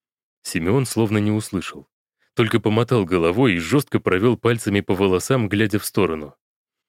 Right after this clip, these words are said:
«Дело серьезное», — вдруг подал голос один из мужчин,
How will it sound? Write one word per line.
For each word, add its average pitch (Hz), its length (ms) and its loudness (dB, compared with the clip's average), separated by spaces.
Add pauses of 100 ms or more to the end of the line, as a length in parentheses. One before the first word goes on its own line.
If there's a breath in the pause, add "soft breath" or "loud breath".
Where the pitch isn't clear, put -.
(560)
«Дело 117 480 2
серьезное», — 107 760 2 (260)
вдруг 95 380 -2
подал 85 320 0
голос 101 340 -2
один 90 260 0
из 80 100 -4
мужчин, 87 440 -4